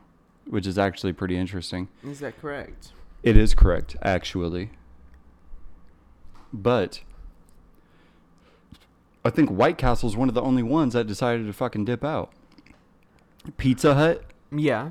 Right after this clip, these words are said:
Speaker 1: started
Speaker 2: Pizza
Speaker 1: here
Speaker 2: Hut
Speaker 1: in
Speaker 2: started
Speaker 1: Wichita.
Speaker 2: here. Yeah.
Speaker 1: Freddy's,
Speaker 2: Uh-huh.
Speaker 1: Spangles. Um, I'm sure there's, oh, New Way.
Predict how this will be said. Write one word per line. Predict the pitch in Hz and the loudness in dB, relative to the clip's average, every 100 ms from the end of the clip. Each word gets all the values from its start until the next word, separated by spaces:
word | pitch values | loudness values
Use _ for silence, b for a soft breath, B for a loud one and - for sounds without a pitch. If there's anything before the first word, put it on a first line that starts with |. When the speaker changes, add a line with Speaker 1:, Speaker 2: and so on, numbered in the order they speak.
| - | -12
Speaker 1:
started | - 104 95 | 0 0 0
Speaker 2:
Pizza | 92 | 0
Speaker 1:
here | 98 95 | 0 2
Speaker 2:
Hut | |
Speaker 1:
in | 95 | 0
Speaker 2:
started | 90 110 | -2 -4
Speaker 1:
Wichita. | 110 98 139 | -4 -2 -2
Speaker 2:
here. | 156 - | -8 -16
Yeah. | 160 185 - _ _ _ _ _ | -14 -14 -18 _ _ _ _ _
Speaker 1:
Freddy's, | - - 95 92 120 - - _ _ _ _ | -8 0 0 2 -2 -4 -14 _ _ _ _
Speaker 2:
Uh-huh. | 123 | -10
Speaker 1:
Spangles. | 127 110 101 107 143 - - _ _ _ _ _ _ _ _ _ _ _ _ _ _ _ _ _ _ _ _ _ _ _ - | -2 0 2 0 -4 -10 -20 _ _ _ _ _ _ _ _ _ _ _ _ _ _ _ _ _ _ _ _ _ _ _ -6
Um, | 98 90 87 87 87 85 87 87 92 - - _ | -4 -2 -2 -2 -2 -4 -6 -8 -10 -16 -20 _
I'm | 95 95 | -4 -2
sure | 113 127 | -2 -2
there's, | 98 - - | -2 -2 2
oh, | 135 101 | 4 2
New | 95 95 95 | -2 0 0
Way. | 92 95 113 | 2 0 -2